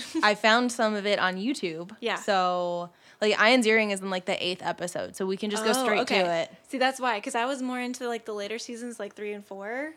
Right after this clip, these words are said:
Speaker 1: so that's probably why. But yeah, yeah, yeah, we gotta go for it, 'cause
Speaker 2: Yeah.
Speaker 1: that's awesome.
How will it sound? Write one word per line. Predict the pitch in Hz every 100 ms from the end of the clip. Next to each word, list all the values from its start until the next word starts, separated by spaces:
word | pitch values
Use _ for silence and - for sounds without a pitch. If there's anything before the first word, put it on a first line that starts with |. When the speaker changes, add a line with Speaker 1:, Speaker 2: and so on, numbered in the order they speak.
| _
Speaker 1:
so | 233
that's | 220 220
probably | 190 185
why. | - - 262
But | - 262
yeah, | 370 330
yeah, | 233 302
yeah, | 285 277
we | 208
gotta | 247 247
go | 226
for | 233 208
it, | 160 -
'cause | - 240
Speaker 2:
Yeah. | 240 190 - _ -
Speaker 1:
that's | 214
awesome. | 208 214 -